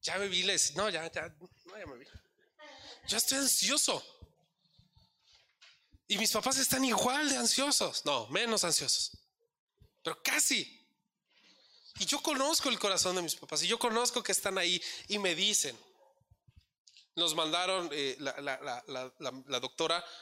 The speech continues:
nos mandó una dieta específica para tener ciertos cuidados, para nutrir ciertas cosas, etcétera. Inmediatamente, no, sí, sí. Ellos son mucho de, de repente,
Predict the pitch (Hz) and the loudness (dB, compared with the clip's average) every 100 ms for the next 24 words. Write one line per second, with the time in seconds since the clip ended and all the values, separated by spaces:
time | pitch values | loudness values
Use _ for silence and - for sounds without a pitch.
0 | - 147 143 143 139 147 151 160 - - | -10 -4 0 0 0 0 0 -2 -6 -20
1 | _ - 147 147 143 139 127 151 151 156 | _ -8 -4 -2 -4 -8 -4 0 0 0
2 | 151 151 131 175 - 151 143 135 135 123 | -2 0 0 0 0 -2 -2 -2 -2 -2
3 | 127 135 131 - - 143 131 147 - 143 | -2 -2 -2 -6 -2 0 0 0 0 2
4 | 147 143 139 - 123 117 - - - - | 2 2 0 2 2 0 -4 -18 -20 -20
5 | - - 147 143 160 151 147 165 - 139 | -18 -6 -4 0 0 2 2 2 0 0
6 | - 160 156 143 131 - 156 143 - - | 2 2 2 2 0 0 -2 -2 -6 -10
7 | _ _ _ _ _ _ _ _ _ _ | _ _ _ _ _ _ _ _ _ _
8 | - 170 156 147 147 147 147 202 - 165 | -8 -2 0 0 0 -2 0 2 2 2
9 | - 165 - - - - _ _ _ - | 2 0 -6 -14 -14 -18 _ _ _ -20
10 | - - 156 185 190 185 190 170 185 147 | -20 -4 -2 2 2 2 2 2 2 2
11 | 135 135 143 147 202 202 147 139 | 2 0 0 2 0 0 -2 -4